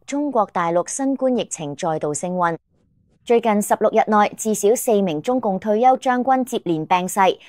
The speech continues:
當中包括三名中將同一名少將。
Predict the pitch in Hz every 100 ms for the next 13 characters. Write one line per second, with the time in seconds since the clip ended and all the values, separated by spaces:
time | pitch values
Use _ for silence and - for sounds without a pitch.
0 | - - 247 254 254 233 233 233 - -
1 | - 240 226 151 220 226 226 180 - 165
2 | 156 262 240 143 - 202 196 202 185